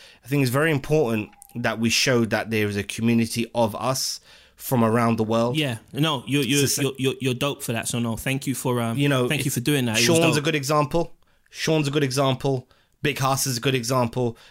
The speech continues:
Speaker 1: You know, people of the community of, of hip hop and rap who love this as much as we do.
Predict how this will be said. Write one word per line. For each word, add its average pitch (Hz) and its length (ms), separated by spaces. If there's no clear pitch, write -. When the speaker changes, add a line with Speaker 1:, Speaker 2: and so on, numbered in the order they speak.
Speaker 1:
You 139 120
know, 127 100
people 165 320
of 139 100
the 127 80
community 127 580
of, 101 360
of 107 160
hip 135 220
hop 117 180
and 104 160
rap 127 260
who 120 120
love 127 240
this 120 180
as 110 120
much 113 180
as 101 100
we 143 160
do. 110 280